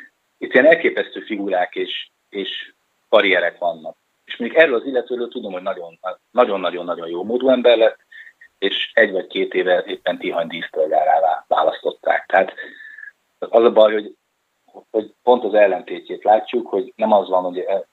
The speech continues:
ezeket az embereket számon kérték, vagy egyáltalán megvizsgálták, hogy mit csináltak, hogy, hogy mi lett a pénzzel, hogy, hogy milyen pénzügyi akcióban vettek részt, hanem hogy még a rendszerváltás után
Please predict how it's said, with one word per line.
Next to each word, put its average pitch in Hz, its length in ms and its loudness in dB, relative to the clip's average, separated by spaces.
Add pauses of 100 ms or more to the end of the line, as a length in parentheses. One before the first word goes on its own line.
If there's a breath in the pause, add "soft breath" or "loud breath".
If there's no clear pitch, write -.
(100)
ezeket 95 280 -6
az 92 100 -2
embereket 92 400 2
számon 90 340 2
kérték, 85 420 -6
vagy 87 100 -2
egyáltalán 87 400 0
megvizsgálták, 90 640 -2
hogy 82 100 -8
mit 85 180 -12
csináltak, - 580 -2
hogy, - 280 -4 (1080 loud breath)
hogy 90 120 2
mi 95 100 2
lett 95 240 4
a - 80 2
pénzzel, 85 840 2 (200)
hogy, - 400 -4
hogy - 300 -4
milyen 90 240 0
pénzügyi 90 380 0
akcióban 87 480 4
vettek 85 360 2
részt, 104 320 2
hanem 101 400 4
hogy 98 160 4
még 98 220 4
a 101 40 8
rendszerváltás 90 720 2
után 90 600 -2